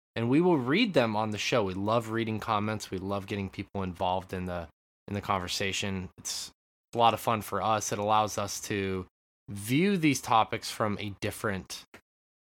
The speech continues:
vantage point that we may have not thought about. So, uh, let's go ahead and read some of these comments. So, Beef Supreme thirteen said, "I would have to say replayability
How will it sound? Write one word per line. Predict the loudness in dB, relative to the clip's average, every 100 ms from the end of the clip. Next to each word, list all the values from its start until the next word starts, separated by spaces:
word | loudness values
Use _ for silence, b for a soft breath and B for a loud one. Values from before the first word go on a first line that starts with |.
| _
vantage | -2 2 4 2 0 -2
point | -2 0
that | -2 -2
we | -2 -2
may | -2 -2
have | -2 0
not | 0 0 _ 0
thought | 4 4
about. | 2 -2 -4 -10 _ _ _ _ _ _ _ _ -14 -14 _ _ -16 -4
So, | 2 4 4 -2 _ _ _ _
uh, | 2 4
let's | 2 6
go | 6
ahead |
and | 6
read | 2 2
some | 0
of | 0
these | -2
comments. | 2 4 2 -2 -6
So, | 2 4 6 4 0 -6 _ _ _ _
Beef | 2 4
Supreme | 4 2 4 4
thirteen | 6 2 0 -2 0
said, | 2 2
"I | 4
would | 2
have | 4 4 4
to | 0
say | 0 2 4 4 4
replayability | 0 -2 2 4 4 2 -2 0 -2 -4 -10